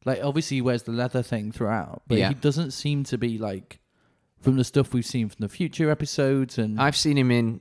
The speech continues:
Speaker 2: 'cause I do avoid stuff, but obviously see s-,
Speaker 1: Yeah.
Speaker 2: I've seen him in that blue suit. I assume that is in the sixties.
Speaker 1: Yeah.
Speaker 2: Um, and I've seen him in a,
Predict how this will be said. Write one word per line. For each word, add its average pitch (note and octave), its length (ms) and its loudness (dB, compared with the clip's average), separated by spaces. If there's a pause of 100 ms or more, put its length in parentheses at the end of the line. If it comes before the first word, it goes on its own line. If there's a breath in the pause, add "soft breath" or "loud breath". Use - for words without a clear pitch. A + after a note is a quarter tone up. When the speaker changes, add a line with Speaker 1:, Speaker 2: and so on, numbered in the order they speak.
(120)
Speaker 2:
'cause A#2 160 -6
I A2 40 -4
do B2 320 0
avoid A2+ 360 -2
stuff, - 260 -8
but F#2+ 140 -10
obviously F2+ 320 -8
see F2 200 -8
s-, - 140 -8
Speaker 1:
Yeah. B2 320 6
Speaker 2:
I've A2+ 160 0
seen B2 160 -4
him A#2 80 0
in A2+ 120 0
that A2 220 -6
blue A2 300 2
suit. F#2 400 -2
I F#2+ 100 -4
assume G2 420 -4
that D#2+ 120 -6
is F2+ 140 -8
in F#2 180 -6
the E2+ 60 -8
sixties. - 560 -6
Speaker 1:
Yeah. A2+ 160 4 (1160 soft breath)
Speaker 2:
Um, F#2+ 440 -4
and G2+ 140 -4
I've G2 80 -6
seen B2+ 200 -2
him G#2+ 120 0
in G2+ 100 0
a, G2+ 140 -2